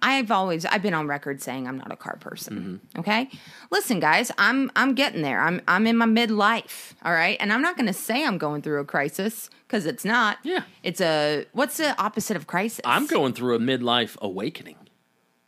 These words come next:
Speaker 1: Ooh, I like that.
Speaker 2: Mm-hmm.
Speaker 1: But what's the opposite of crisis?
Speaker 2: Uh,
Speaker 1: Like, what would that be?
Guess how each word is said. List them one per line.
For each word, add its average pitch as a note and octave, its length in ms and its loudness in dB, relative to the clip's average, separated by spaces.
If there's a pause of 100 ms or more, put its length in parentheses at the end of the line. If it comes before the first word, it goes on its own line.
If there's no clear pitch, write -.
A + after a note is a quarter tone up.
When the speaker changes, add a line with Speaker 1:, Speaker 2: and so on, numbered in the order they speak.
(220)
Speaker 1:
Ooh, F3 560 2
I E3 140 4
like F3 240 0
that. D#3+ 120 -2
Speaker 2:
Mm-hmm. C3 80 -2
Speaker 1:
But G3+ 120 0
what's C#4 180 -2
the D#4 100 0
opposite C4+ 360 -4
of E3 80 -14
crisis? - 680 -8 (280)
Speaker 2:
Uh, C3 480 2 (280)
Speaker 1:
Like, F#3+ 180 -4
what A3+ 440 2
would F3+ 300 -4
that F3+ 320 2 (240)
be? F#3 480 -8